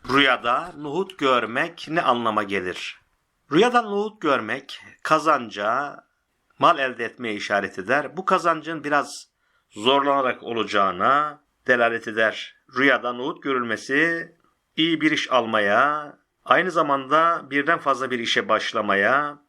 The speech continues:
başarı elde etmeye şansınızın iyi olacağına delalet eder. Rüyada nohut görmek yakınlarda güzel bir haber almaya, zorlukla kazanılan paraya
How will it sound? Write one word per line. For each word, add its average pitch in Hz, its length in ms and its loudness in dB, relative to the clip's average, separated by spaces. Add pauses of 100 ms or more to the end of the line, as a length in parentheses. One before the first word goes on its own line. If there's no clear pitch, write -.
başarı 139 360 0
elde 113 280 -2
etmeye 110 680 0 (240)
şansınızın 127 1000 -2 (420)
iyi 143 220 -4
olacağına 107 1000 2
delalet 113 420 2
eder. 107 440 -2 (160)
Rüyada 127 340 2
nohut 139 340 -8
görmek 120 400 -4
yakınlarda 139 600 0
güzel 135 360 -2
bir 107 160 -4
haber 123 260 0
almaya, 110 760 -2 (440)
zorlukla 135 600 0
kazanılan 127 680 -2 (400)
paraya 120 640 2